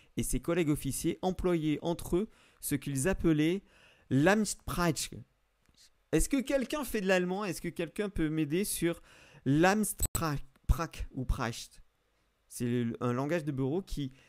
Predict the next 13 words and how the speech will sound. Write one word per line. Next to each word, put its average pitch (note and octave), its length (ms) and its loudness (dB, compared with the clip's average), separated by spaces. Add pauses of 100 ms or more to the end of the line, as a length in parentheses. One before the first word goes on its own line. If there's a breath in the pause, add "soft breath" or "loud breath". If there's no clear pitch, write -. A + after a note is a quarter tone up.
dédouanait F#3 640 4
toute - 260 -4
responsabilité. C#3+ 840 -2
Ça E3+ 160 -2
voulait E3+ 280 -8
dire G3 320 -10
que, D#3 280 -6 (420 soft breath)
euh, A#2 200 -2
il C#3+ 180 -2
n'était C3+ 360 -2
responsable C#3 520 -4
de A#2 80 -2
rien, B2+ 440 -2